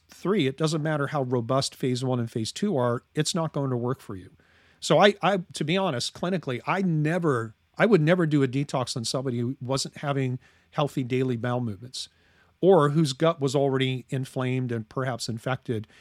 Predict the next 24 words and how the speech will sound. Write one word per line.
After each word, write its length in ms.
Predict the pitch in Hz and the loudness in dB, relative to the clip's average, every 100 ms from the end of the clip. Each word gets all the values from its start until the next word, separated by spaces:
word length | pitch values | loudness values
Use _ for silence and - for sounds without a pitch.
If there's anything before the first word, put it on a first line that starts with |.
| - _ - | -20 _ -8
um, 220 | 127 120 | -4 -4
because 380 | 120 - 131 113 | -4 -2 -2 -2
I 60 | |
don't 120 | 123 131 | -2 -2
wanna 240 | 127 117 - | -4 -6 -4
add 220 | 127 120 | -2 -2
more 280 | 120 123 120 | -2 -2 -2
toxins 540 | - 120 - 127 110 | -4 -6 -6 -6 -4
into 180 | 123 113 | -4 -4
that 180 | 110 - | -6 -4
system 340 | 160 - 123 | -2 -2 -4
to 80 | 113 | -6
get 140 | 107 | -6
rid 160 | 113 185 | -2 0
of 80 | 147 | 0
them. 200 | 117 110 - - _ - | -2 -6 -12 -20 _ -2
I 120 | 143 | 0
want 240 | 135 131 | 2 0
to 120 | - 117 | -2 -6
heal 380 | - - 151 139 | -6 -2 0 0
the 120 | 127 | -2
gut, 280 | 120 113 - | -4 -4 -6
make 140 | 127 | -8
sure 340 | - 127 120 | -4 -2 -2